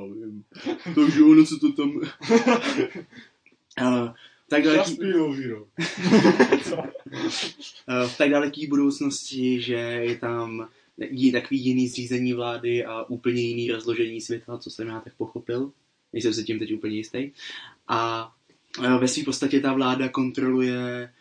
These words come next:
Speaker 1: eh, svoje občany hnedka po narození. No, a jakože už prostě po celou dobu je má manipuluje a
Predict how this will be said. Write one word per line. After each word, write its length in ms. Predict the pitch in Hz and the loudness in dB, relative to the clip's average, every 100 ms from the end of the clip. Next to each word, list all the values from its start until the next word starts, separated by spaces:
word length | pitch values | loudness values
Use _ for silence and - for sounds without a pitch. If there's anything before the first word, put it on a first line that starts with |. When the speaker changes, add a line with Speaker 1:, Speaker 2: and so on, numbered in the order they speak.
| _ _ 127 | _ _ -4
Speaker 1:
eh, 140 | 120 | -4
svoje 960 | 113 123 120 123 120 117 117 117 113 113 _ _ _ _ | -4 -2 2 2 2 -2 -4 -8 -12 -16 _ _ _ _
občany 500 | 117 - 135 156 202 - _ _ _ - | -10 -2 0 0 -2 -8 _ _ _ -8
hnedka 300 | 113 - 120 | -6 -4 -4
po 360 | 123 113 113 107 | -2 -2 -4 -8
narození. 460 | 104 107 117 185 - _ _ _ - | -8 -8 -8 -10 -14 _ _ _ -6
No, 240 | 131 - - 120 | -6 -6 -10 -6
a 400 | 117 113 110 - _ _ _ | -6 -4 -8 -12 _ _ _
jakože 260 | 123 135 139 | -4 4 6
už 380 | 135 - - - | 6 4 -4 -6
prostě 260 | 143 135 151 | -6 2 2
po 180 | - 139 | 2 -10
celou 200 | - 170 | 2 4
dobu 180 | 165 156 | 4 2
je 100 | 160 | 2
má 200 | 160 160 | 2 0
manipuluje 840 | 147 139 139 143 143 139 135 131 | 0 0 0 0 2 2 0 -6
a 340 | 117 113 113 | -8 -10 -10